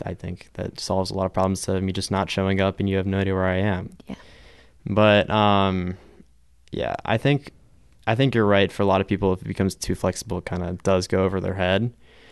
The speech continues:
Speaker 1: Um, but at the same time, I think, I mean, I think it's, like, a schedule wouldn't be a bad idea. Sending
Speaker 2: Yeah.
Speaker 1: everything out, like, at the beginning of the year and marking it in
Speaker 2: Yeah.
Speaker 1: your calendars.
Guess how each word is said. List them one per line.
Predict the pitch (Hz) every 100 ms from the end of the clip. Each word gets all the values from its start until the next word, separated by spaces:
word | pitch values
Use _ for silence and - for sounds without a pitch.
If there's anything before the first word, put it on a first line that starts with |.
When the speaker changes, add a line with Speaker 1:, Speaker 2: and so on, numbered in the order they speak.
| - - - _ -
Speaker 1:
Um, | - 101 98 95 92 90 92 - - _ _ -
but | 123
at | 131
the | 131
same | - 117 110
time, | 104 104 104
I | 98
think, | 104 95 - - - _ -
I | 143
mean, | 147
I | 139
think | 175 131
it's, | - -
like, | 104
a | 98
schedule | - 107 117 123
wouldn't | 123 123
be |
a | 120
bad | 120 123
idea. | 123 123 123 123 -
Sending | 190 190 113
Speaker 2:
Yeah. | 113
Speaker 1:
everything | 110 113 110
out, | 107 107
like, | 104
at | 104
the |
beginning | 104 104
of | 101
the | 95
year | 95 98
and | 95
marking | 95 95 101
it |
in | 98
Speaker 2:
Yeah. |
Speaker 1:
your | 92
calendars. | - 98 95 98 107 117 -